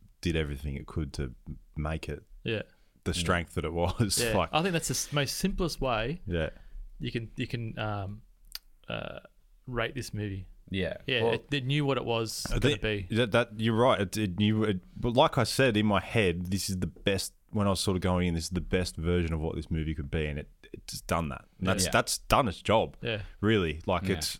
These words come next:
Speaker 1: and you're right. It is. It's like the fights. Those fights are a spectacle. It's
Speaker 2: Mm.
Speaker 1: just all the stuff in between that.
Speaker 3: You're just
Speaker 2: Yeah.
Speaker 3: like, "Well, let's get to the next part." It's not
Speaker 1: Yeah.
Speaker 3: horrible,
Speaker 1: It's
Speaker 3: but
Speaker 1: not,
Speaker 3: it's
Speaker 1: it's, it's not, it's not like, it's not, like, terrible, but it's like, it's definitely, it's,
Speaker 2: Mm.
Speaker 1: it's not a strength.
Speaker 2: It's the weakest
Speaker 3: Yeah.
Speaker 2: bit.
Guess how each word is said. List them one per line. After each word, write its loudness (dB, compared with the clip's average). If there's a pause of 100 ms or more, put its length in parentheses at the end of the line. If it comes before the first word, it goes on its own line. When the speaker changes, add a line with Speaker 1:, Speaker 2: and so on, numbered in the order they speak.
Speaker 1:
and -2
you're 4
right. 4
It 2
is. -4
It's -4
like 2
the -4
fights. 2
Those 4
fights 2
are 2
a 0
spectacle. -6
It's -2
Speaker 2:
Mm. 0
Speaker 1:
just 2
all 6
the -2
stuff 0
in 2
between 0
that. -2 (100)
Speaker 3:
You're -6
just -4
Speaker 2:
Yeah. -4
Speaker 3:
like, -8 (180)
"Well, -4
let's -4
get -6
to -20
the -8
next -10
part." -2 (180)
It's -6
not 0
Speaker 1:
Yeah. 8
Speaker 3:
horrible, 4
Speaker 1:
It's 4
Speaker 3:
but 8
Speaker 1:
not, 4
Speaker 3:
it's 2
Speaker 1:
it's, 4
it's 6
not, 6
it's 2
not 6
like, 4
it's 0
not, 4
like, 2 (360)
terrible, 4
but 4
it's -2
like, 2
it's -2
definitely, 2
it's, -8
Speaker 2:
Mm. -6
Speaker 1:
it's -2
not 2
a -6
strength. 2
Speaker 2:
It's -4
the 2
weakest 0
Speaker 3:
Yeah. 2
Speaker 2:
bit. -4